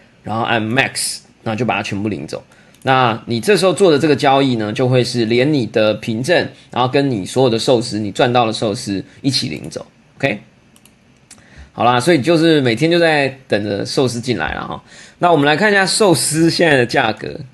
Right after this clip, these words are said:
啊，crypto。OK，看一下寿司的价格。寿司价格，sushi。OK。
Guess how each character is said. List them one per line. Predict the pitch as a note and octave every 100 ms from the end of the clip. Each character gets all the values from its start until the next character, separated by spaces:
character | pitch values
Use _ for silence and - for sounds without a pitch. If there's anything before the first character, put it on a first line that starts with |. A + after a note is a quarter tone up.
| _ _
啊， | F#2 - _
crypto。 | C#3+ D3 C#3 - - - - - - - - - _ _ _ _ _ _ _ _ _ _ _ _ _ -
OK， | - - -
看 | - C3
一 |
下 | A#2+
寿 | - A#2+
司 | A2 G#2
的 | F#2+
价 | F2+ D2+
格。 | - - - _ _ _ _ _ _ _ _ _ _ _ _ _ _ _ _ _ _ _ _ _
寿 | - F3 D3+ B2+
司 | - B2+ C3 B2+
价 | B2+ C3 F#2+
格， | F2+ C#2 B1+ D2 - -
sushi。 | - - D3 - G2 C2 - _ _ _ _ _ _ _ _ _ _ _
OK。 | -